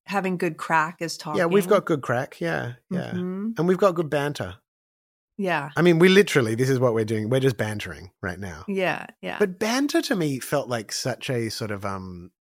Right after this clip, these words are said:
Speaker 2: sophisticated word. The word has an air of sophistication that I love hearing all these bunch of yobs just talking about their banter with each other. It's awesome.
Speaker 1: Y-,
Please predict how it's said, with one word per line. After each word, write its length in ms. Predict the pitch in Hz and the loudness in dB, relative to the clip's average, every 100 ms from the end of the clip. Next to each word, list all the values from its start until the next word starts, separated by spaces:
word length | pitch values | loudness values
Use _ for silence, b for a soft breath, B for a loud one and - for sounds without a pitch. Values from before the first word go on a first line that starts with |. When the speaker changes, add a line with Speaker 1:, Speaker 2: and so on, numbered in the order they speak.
| _ - - _ _ - - - | _ -20 -20 _ _ -20 -18 -8
Speaker 2:
sophisticated 880 | 156 - 143 165 - 160 143 123 104 | -4 -2 -2 -2 -2 0 0 0 0
word. 260 | 117 123 113 | 0 2 0
The 80 | |
word 200 | 123 156 | 2 2
has 120 | 160 170 | 2 0
an 100 | 113 | 0
air 240 | 113 117 | 0 0
of 100 | 127 | 0
sophistication 680 | - 127 113 113 113 113 117 | -2 -6 -4 -4 -4 -4 -4
that 100 | 110 | -2
I 60 | |
love 580 | 113 113 117 117 131 135 | -2 -2 0 2 2 0
hearing 360 | - 117 107 107 | -2 -2 -2 -6
all 80 | 104 | -8
these 160 | 107 | -10
bunch 320 | 104 113 110 | -6 -6 -4
of 100 | 110 | -4
yobs 460 | 101 101 120 151 143 | -6 -6 -4 -4 -6
just 180 | 120 - | -6 -4
talking 260 | 117 120 | -4 -2
about 140 | 107 95 | -4 -4
their 100 | 107 | -6
banter 380 | 98 95 104 101 | -4 -6 -6 -6
with 140 | 98 | -8
each 160 | 92 95 | -10 -10
other. 240 | 85 80 | -10 -12
It's 140 | 98 110 | -12 -8
awesome. 380 | 135 - | -8 -8
Speaker 1:
Y-, 40 | - | -10